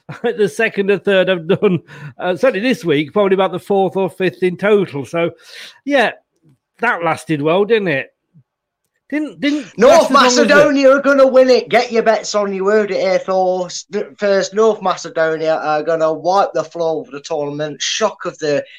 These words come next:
Speaker 2: decade, shock of the century, you name it. You thought five thousand to one was good odds. Well, listen to it. Get your bets in. North Macedonia to not just get out of the group, but they're gonna win it. North Macedonia,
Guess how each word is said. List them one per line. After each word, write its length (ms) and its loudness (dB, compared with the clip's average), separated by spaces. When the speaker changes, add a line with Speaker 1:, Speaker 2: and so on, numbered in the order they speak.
Speaker 2:
decade, 440 0
shock 280 -2
of 80 -12
the 40 -8
century, 460 0
you 160 0
name 380 0
it. 200 0
You 80 -14
thought 260 4
five 260 4
thousand 400 0
to 100 -14
one 220 -2
was 200 -6
good 180 -6
odds. 340 -4
Well, 360 2
listen 400 -4
to 200 -8
it. 180 -4
Get 220 0
your 120 -2
bets 360 -4
in. 180 -4
North 300 2
Macedonia 720 -4
to 180 -18
not 240 -4
just 160 -12
get 120 -2
out 80 0
of 40 -4
the 60 -8
group, 380 -4
but 100 -16
they're 100 -10
gonna 120 -4
win 220 -4
it. 280 -14
North 200 -20
Macedonia, 680 -8